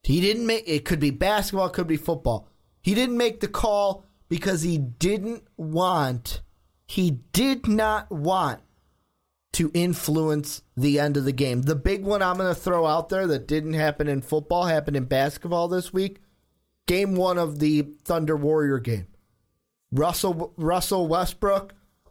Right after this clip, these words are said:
as he's calling a timeout, slides. Technically a travel. Ref doesn't call it. Everyone's saying, "Well, he, he didn't make that call because he didn't wanna put a fingerprint on the end of the game."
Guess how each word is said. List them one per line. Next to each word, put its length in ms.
as 240
he's 140
calling 280
a 60
timeout, 500
slides. 880
Technically 540
a 40
travel. 600
Ref 380
doesn't 320
call 360
it. 100
Everyone's 640
saying, 320
"Well, 160
he, 160
he 180
didn't 220
make 240
that 180
call 260
because 400
he 140
didn't 240
wanna 380
put 320
a 400
fingerprint 720
on 260
the 160
end 180
of 100
the 60
game." 360